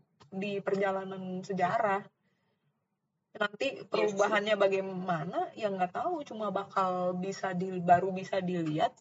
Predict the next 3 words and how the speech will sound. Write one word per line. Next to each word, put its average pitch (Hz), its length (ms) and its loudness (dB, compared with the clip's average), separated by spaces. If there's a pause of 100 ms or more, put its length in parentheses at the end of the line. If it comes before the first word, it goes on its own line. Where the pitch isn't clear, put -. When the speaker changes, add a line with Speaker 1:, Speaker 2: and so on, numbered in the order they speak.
Speaker 1:
sama 175 460 -6 (1400)
orang 247 480 6 (480)
yang 208 220 2